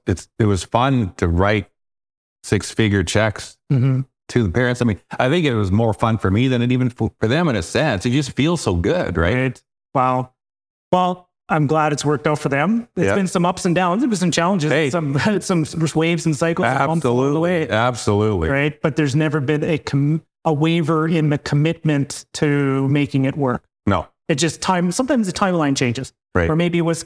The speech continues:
Speaker 2: seven years or eleven years, and now it's turned into eighteen years and nineteen years, maybe.
Speaker 1: Well, it's true. I mean, I remember I look back when I first invested with them, like, for the first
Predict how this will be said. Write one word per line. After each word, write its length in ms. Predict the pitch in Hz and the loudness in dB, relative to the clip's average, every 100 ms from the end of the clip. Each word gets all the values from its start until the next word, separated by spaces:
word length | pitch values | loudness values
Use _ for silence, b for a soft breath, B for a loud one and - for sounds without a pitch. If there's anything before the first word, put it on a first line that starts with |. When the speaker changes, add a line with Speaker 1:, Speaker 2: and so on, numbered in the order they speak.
| _ | _
Speaker 2:
seven 420 | - - 165 165 156 | -8 -2 0 2 0
years 340 | 156 160 139 | 2 0 0
or 120 | 147 | 0
eleven 340 | 139 156 160 156 | 0 0 0 0
years, 300 | 151 151 143 | 2 0 0
and 80 | |
now 160 | 143 139 | 0 0
it's 100 | 139 | -2
turned 240 | - 147 | -2 0
into 300 | 147 143 147 | 0 0 0
eighteen 420 | 143 143 - 151 147 | 0 0 0 0 2
years 320 | 139 143 135 | 0 0 0
and 100 | 139 | 0
nineteen 380 | 147 147 139 123 | 0 0 0 0
years, 320 | 117 117 - | 0 -2 -2
maybe. 320 | 165 127 127 _ | 0 0 -4 _
Speaker 1:
Well, 80 | 190 | -2
it's 100 | 170 | -2
true. 300 | - 233 202 | -2 0 2
I 80 | 110 | 2
mean, 200 | 123 123 | 2 2
I 100 | 117 | 2
remember 300 | 127 123 123 | 0 0 0
I 60 | 110 | 0
look 220 | 117 92 | 0 0
back 300 | 110 113 - | 0 0 0
when 120 | 107 | 0
I 60 | 95 | 2
first 340 | 101 107 - | 0 -2 0
invested 300 | 95 107 - 117 | 0 0 0 0
with 40 | |
them, 180 | 90 95 | 2 2
like, 300 | 95 90 - - | 0 -2 -8 -4
for 120 | 110 | 0
the 100 | 92 | 0
first 440 | - 147 135 - | 0 0 0 -4